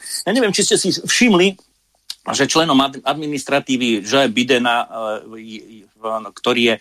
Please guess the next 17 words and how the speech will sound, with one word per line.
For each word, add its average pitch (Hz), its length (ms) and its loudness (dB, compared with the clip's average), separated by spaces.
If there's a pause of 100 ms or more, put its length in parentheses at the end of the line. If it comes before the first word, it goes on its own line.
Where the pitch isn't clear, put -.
(340)
na 110 80 4
ministerstve 123 640 0
energetiky, 123 720 0
na, 110 400 0
e, 107 160 -2 (160)
v, 113 320 0
v, - 100 -8 (380)
má 127 160 4
na 135 160 0
starosti 120 400 0
likvidáciu 120 640 2
vyhoretého 117 480 2
jadrového 117 560 2 (400)
paliva 131 400 2
a 127 120 -4 (120)
odpadu. 120 480 -2 (400)
Áno, 135 160 -2